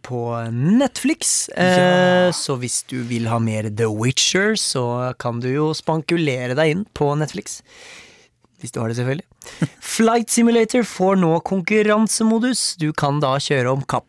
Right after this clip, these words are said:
Speaker 1: med folk på
Speaker 2: <laughs>
Speaker 1: nettet.
Speaker 2: Førstemann rundt verden.
Speaker 1: Eh, jeg vet ikke helt greia der, eh, men, eh, jeg lurer på om Lawn Simulator også får en konkurransemodus. Vi får se.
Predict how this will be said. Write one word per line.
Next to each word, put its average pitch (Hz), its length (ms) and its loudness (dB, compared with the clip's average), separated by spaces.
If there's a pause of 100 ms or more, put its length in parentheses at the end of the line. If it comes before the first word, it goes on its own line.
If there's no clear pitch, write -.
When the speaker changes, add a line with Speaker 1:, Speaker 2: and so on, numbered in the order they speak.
(260)
Speaker 1:
med 120 340 -4 (100)
folk - 280 -6 (160)
på 123 100 -2 (220)
Speaker 2:
<laughs> 143 100 0
Speaker 1:
nettet. 180 600 0 (320)
Speaker 2:
Førstemann 254 360 2
rundt 240 200 2
verden. 190 260 6
Speaker 1:
Eh, 190 320 6
jeg 185 80 4
vet 170 160 0
ikke - 320 -6
helt 127 720 -4
greia 117 520 0
der, 185 220 2 (160)
eh, 175 320 4
men, 151 720 -2
eh, 143 540 -4
jeg 135 120 -4
lurer 127 140 -4
på 131 160 -8
om 123 220 -2 (180)
Lawn 120 760 -4
Simulator 127 520 -4
også 120 240 -8
får 123 160 -6
en 120 80 -4
konkurransemodus. 123 760 -4
Vi 240 60 2
får 269 160 0
se. 294 140 4